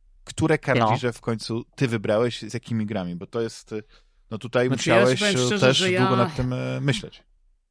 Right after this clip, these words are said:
Speaker 2: No coś tam myślałem, ale stary, powiem ci tak, y, co do takich, co nie miałem wątpliwości, co od razu wymyśliłem, że chcę je mieć, no to wiadomo, że Technosa, czy tam Technos, y, no to on był w zestawie i tutaj, czekam, muszę zdjąć okulary,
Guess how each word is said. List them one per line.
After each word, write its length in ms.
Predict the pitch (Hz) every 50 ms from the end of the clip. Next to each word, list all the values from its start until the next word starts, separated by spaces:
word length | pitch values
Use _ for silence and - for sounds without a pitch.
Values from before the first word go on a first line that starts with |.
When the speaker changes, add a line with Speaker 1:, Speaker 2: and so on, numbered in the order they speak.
| _ _ _ _ _ _ -
Speaker 2:
No 100 | 139 139
coś 240 | - - 208 -
tam 140 | - 220 190
myślałem, 340 | 180 170 - - 170 127 113
ale 120 | 113 135
stary, 220 | 143 - - 143 123
powiem 160 | 151 165 170
ci 80 | - -
tak, 300 | - 120 107 - - - - 123 117 117 117 117 117 117 117 117 117 117 - _ _ _ -
y, 60 | -
co 120 | - 180
do 80 | 180 190
takich, 280 | 180 226 208 - 202 -
co 120 | - 190
nie 100 | 170 170
miałem 200 | 165 175 175 160
wątpliwości, 680 | 151 156 143 - - 143 127 147 180 170 - - 139
co 100 | - 151
od 100 | 147 143
razu 260 | 156 175 160 151 147
wymyśliłem, 480 | 139 143 143 139 - - 156 151 151 139
że 120 | 127 139
chcę 220 | 127 - - 147 139
je 80 | 135
mieć, 320 | 131 123 104 104 107 - -
no 80 | 143
to 140 | 123 175 160
wiadomo, 280 | 143 160 160 185 156 131
że 80 | 120
Technosa, 640 | - - 151 - - 175 185 175 - 175 170 165 160 - - - - - - _ _
czy 140 | - - 143
tam 160 | 147 143 139
Technos, 560 | - - 165 - - 156 147 147 139 - -
y, 60 | - - - 127 123 123 127 127 127 127 127 127 127 127 127 127 123 123
no 100 | 151 139
to 120 | 180 165
on 100 | 165 147
był 120 | 143 135
w 60 | 123 120
zestawie 600 | 135 127 - - 135 117 101 107 107 117 139 170 - _ _ _ _ _ _ _ _ _ _
i 80 | 135 -
tutaj, 520 | - 165 - 170 156 151 147 143 139 - -
czekam, 260 | - - - - -
muszę 200 | - - - 107
zdjąć 240 | 104 113 110 107 -
okulary, 580 | - - - 123 113 110 104 98 107 135 160